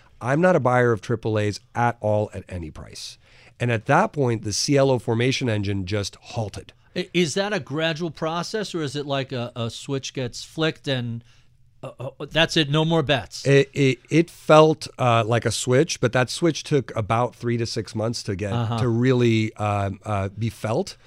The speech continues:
Speaker 1: Um, you know, the first quarter of twenty twenty-two, things felt a little choppy. Second quarter, they felt like the, the floor was coming out. Um,
Speaker 2: Re-
Speaker 1: it, it, it was huge,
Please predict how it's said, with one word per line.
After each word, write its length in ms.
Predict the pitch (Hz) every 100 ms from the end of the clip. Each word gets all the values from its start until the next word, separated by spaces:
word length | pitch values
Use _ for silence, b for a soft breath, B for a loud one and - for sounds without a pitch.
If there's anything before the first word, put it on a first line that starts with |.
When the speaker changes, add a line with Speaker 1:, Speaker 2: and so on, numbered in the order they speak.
| b b b b
Speaker 1:
Um, 320 | 120 113 117
you 80 | 139
know, 80 | 120
the 80 |
first 340 | 117 156 160 -
quarter 280 | 160 151 147
of 80 |
twenty 240 | - 147 135
twenty-two, 560 | 139 139 123 139 135
things 340 | 131 127 139 135
felt 240 | 151 151
a 60 | 156
little 260 | 156 156
choppy. 540 | 151 156 160 175 175 180 b b
Second 360 | - 127 135 143
quarter, 400 | 139 135 139 135
they 220 | 107 110
felt 400 | 98 117 113 110 -
like 240 | 101 95
the, 120 | 107 92 _
the 120 | - 98
floor 260 | 117 107
was 240 | 104 92 -
coming 240 | 113 98
out. 240 | 95 87 _ _
Um, 220 | 104 104
Speaker 2:
Re- 60 | -
Speaker 1:
it, 160 | 117 -
it, 260 | 120 113 -
it 280 | 120 120 113
was 300 | 117 107 92
huge, 800 | - - - 160 151 143 120 -